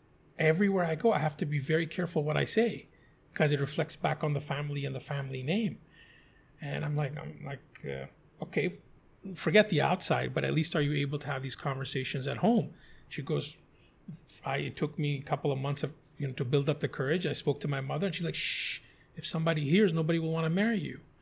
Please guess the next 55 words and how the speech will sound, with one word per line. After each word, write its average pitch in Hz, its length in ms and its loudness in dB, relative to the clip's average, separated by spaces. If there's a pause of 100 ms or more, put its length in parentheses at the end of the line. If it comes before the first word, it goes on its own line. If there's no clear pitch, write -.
(760)
You 208 80 2
know, - 60 2
I 143 80 0
mean, 175 160 4
this 240 160 0
is 170 80 0
heartbreaking 143 680 -2
stuff. - 400 -4
I 151 60 -4
remember 160 380 2
another 160 300 2
incident, 165 440 2
this 139 160 -4
young 160 200 -2
lady, 147 420 -4 (1000)
mi-, 139 240 -4
not, 135 280 -8
well, 139 140 -2
mid-twenties, 147 720 2
right? 170 160 2
She's 147 160 -2
an 160 100 0
adult, 165 440 6 (360)
graduated 156 480 2
college, 147 420 2
working, 151 500 -4
employed. 147 420 -4 (580)
And 147 180 0
she's 170 220 0
like, 165 160 4
"I 151 100 2
have 170 220 2
to 170 80 4
lie 156 240 4
at 151 80 4
home 156 260 2
and 165 120 2
say - 140 0
I'm 151 160 2
going 156 200 2
to - 80 -6
the 143 100 -2
gym 147 320 0
for 156 140 0
a 139 60 0
personal 151 420 0
trainer, 156 380 0
and 156 180 0
I'm 147 120 -2
actually 147 300 -6
going 139 240 -4
to 151 100 -6
see 139 140 -4
my 160 140 0
therapist." 220 640 -6